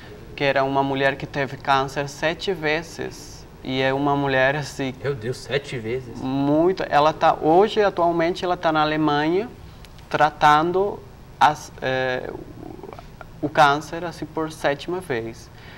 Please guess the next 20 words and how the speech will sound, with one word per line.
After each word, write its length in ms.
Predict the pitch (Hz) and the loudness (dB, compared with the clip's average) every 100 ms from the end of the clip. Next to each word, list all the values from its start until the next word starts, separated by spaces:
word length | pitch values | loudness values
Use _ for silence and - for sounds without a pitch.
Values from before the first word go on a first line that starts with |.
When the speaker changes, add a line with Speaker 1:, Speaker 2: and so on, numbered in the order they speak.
| - - - - | -20 -20 -10 0
Speaker 1:
E 120 | 143 | 4
ela 220 | 147 160 | 6 6
é 20 | |
uma 200 | 165 170 | 6 2
pessoa 300 | 170 - 180 | -2 -2 0
que 100 | 180 | 0
você 240 | 170 165 170 | -6 -4 -2
nunca 300 | 160 165 190 | -2 -2 -4
vai 140 | 180 | -6
dizer 320 | 160 151 147 | -8 -6 -6
que 60 | 143 | -4
ela 100 | 143 | -4
tem 160 | 139 135 | -4 -8
câncer, 460 | 131 113 117 - 170 - - - | -6 -6 -8 -12 -16 -18 -20 -4
que 100 | 143 | 2
ela 200 | 139 139 | 2 2
já 200 | 127 139 | 0 -2
teve 600 | - 123 117 120 143 180 - | -2 -2 -2 -4 -8 -14 -12
vários 640 | 127 131 131 147 156 - | 0 6 8 6 0 -8
tipos. 560 | - 120 117 - 180 | -8 -4 -4 -6 -12